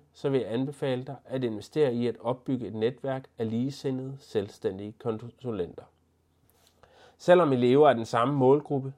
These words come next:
så kan I eksempelvis hjælpe hinanden med at udjævne mængden af opgaver, så du har et nogenlunde stabilt arbejdspres hen over året. Hvis du har lidt for travlt, så send en opgave til en flink konkurrent.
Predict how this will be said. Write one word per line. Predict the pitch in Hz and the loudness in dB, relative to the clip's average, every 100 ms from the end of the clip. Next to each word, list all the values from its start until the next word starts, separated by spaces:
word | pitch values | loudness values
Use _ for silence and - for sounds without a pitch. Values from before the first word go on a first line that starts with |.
| _ | _
så | - 139 | -12 -6
kan | 147 | -2
I | 135 | -2
eksempelvis | 110 - 160 131 120 117 | -2 -2 -2 -2 -6 -4
hjælpe | 113 113 135 | -2 -2 -2
hinanden | 120 104 95 110 | -4 -4 -4 -4
med | 110 107 135 - _ _ _ _ _ _ - | -2 0 -2 -8 _ _ _ _ _ _ -4
at | 127 | -2
udjævne | 127 123 120 110 104 | 0 0 2 0 0
mængden | 104 107 - 92 | -4 -4 -6 -10
af | - | -4
opgaver, | 131 - 165 143 143 - | -4 -4 -4 -4 -6 -12
så | - 147 | -6 -4
du | 127 | -2
har | 120 113 | 0 -2
et | 117 | -2
nogenlunde | 117 139 160 120 120 135 | -2 -2 0 0 0 -4
stabilt | 120 - 131 - | -10 -4 -4 -4
arbejdspres | 107 113 127 - 95 92 - | -4 -4 -6 -10 -10 -10 -8
hen | 117 95 | -8 -6
over | 82 | -8
året. | - 120 - 143 - _ _ _ _ _ - _ _ _ | -8 -10 -10 -16 -18 _ _ _ _ _ -20 _ _ _
Hvis | 135 135 | -2 0
du | 151 | 2
har | 139 135 | 4 6
lidt | 135 | 4
for | 135 120 | 0 -6
travlt, | - 127 - - | -2 -2 -2 -8
så | 135 | -4
send | - 123 | 0 0
en | 104 | 0
opgave | 123 - 131 117 | -4 -2 -2 -2
til | - 107 | -2 -8
en | 101 | -4
flink | 139 131 | -4 -4
konkurrent. | - 92 - 110 156 - | -6 -8 -8 -8 -8 -10